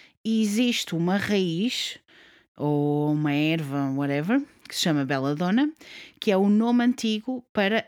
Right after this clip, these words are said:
a erva mora ou nightshade, uma planta muito associada com a bruxaria. Ela estava, a Margaret estava, "Não, amigos, isto tem tudo a ver com a bruxaria, vocês não estão a ver." <laughs>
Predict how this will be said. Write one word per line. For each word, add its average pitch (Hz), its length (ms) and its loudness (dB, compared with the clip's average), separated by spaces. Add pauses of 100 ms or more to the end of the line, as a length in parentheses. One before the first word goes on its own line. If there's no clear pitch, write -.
(120)
a 175 260 0
erva 202 440 0
mora 165 600 0
ou 147 160 0
nightshade, 160 840 -2 (580)
uma 226 160 4
planta 190 420 0
muito 226 340 2
associada 165 800 -2
com 233 240 0
a 175 60 0
bruxaria. 123 720 -6
Ela 175 240 0
estava, 196 560 -2 (280)
a 151 360 -2
Margaret 165 400 0
estava, 123 460 -4
"Não, 117 300 -12
amigos, 139 380 -6
isto 113 180 -8
tem 131 160 -6
tudo 147 200 -8
a - 20 -4
ver 160 140 -6
com 165 120 -8
a 165 40 -4
bruxaria, 220 640 -2 (120)
vocês 113 360 -10
não 139 120 -2
estão 151 180 -6
a 175 200 -2
ver." 180 340 -6 (560)
<laughs> - 320 -2